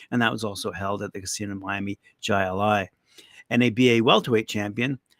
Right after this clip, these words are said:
Trayshawn Wiggins, fourteen five and three, eight knockouts out of Newburgh, New York,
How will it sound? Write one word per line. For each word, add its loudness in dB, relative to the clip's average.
Trayshawn 0
Wiggins, 2
fourteen 0
five 0
and -6
three, -2
eight -2
knockouts -2
out -6
of -2
Newburgh, 0
New 0
York, 2